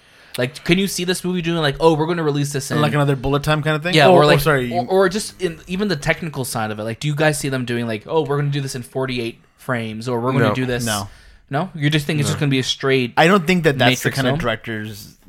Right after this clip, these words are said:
Speaker 2: they are.
Speaker 1: Yeah.
Speaker 2: I think they're more about in-movie experience in terms of, like, the film itself will
Speaker 1: Right.
Speaker 2: have
Speaker 3: Yeah.
Speaker 2: something very
Speaker 1: Yeah, yeah.
Speaker 2: unique,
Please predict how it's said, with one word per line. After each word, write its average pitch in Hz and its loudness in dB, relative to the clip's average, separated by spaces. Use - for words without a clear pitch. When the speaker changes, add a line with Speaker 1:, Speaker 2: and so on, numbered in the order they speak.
Speaker 2:
they 113 -2
are. 131 -4
Speaker 1:
Yeah. 120 0
Speaker 2:
I - -2
think 143 0
they're 131 -2
more 113 -2
about 107 -4
in-movie 143 0
experience 156 -8
in 123 -8
terms 117 -8
of, 110 -10
like, 107 -8
the 110 -8
film 120 -6
itself 113 -8
will 123 2
Speaker 1:
Right. 113 2
Speaker 2:
have 113 2
Speaker 3:
Yeah. 104 2
Speaker 2:
something 123 -4
very 123 0
Speaker 1:
Yeah, 127 0
yeah. 135 2
Speaker 2:
unique, 214 -4